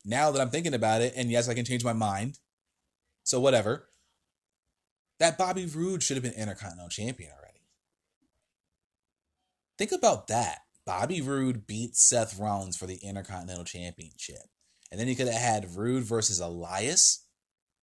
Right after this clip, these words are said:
going into Royal Rumble. That would have been a really good match, I think. Two different styles, two different whole gimmicks. Could have kept Roode as a babyface for a little while.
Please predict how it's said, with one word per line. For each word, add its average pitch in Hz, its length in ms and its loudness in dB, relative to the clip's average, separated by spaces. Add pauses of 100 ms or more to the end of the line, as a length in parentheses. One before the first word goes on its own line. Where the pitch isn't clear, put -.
(340)
going 104 220 -2
into 104 540 -2
Royal 87 280 -6
Rumble. 87 520 -6
That 107 160 -2
would 160 100 4
have 123 60 0
been 120 100 2
a 95 80 -2
really 135 300 4
good 107 160 0
match, 95 200 -4
I 113 120 2
think. 82 320 -10 (1500)
Two 117 120 -2
different 120 300 2
styles, 120 560 6
two 120 160 -2
different 113 320 -2
whole 110 300 0
gimmicks. 107 400 -2 (340)
Could 113 120 -2
have 117 80 -4
kept 110 180 0
Roode 127 140 0
as 120 120 2
a 117 60 -2
babyface 113 560 0
for 123 120 -2
a 123 40 2
little 131 260 -2
while. 135 400 2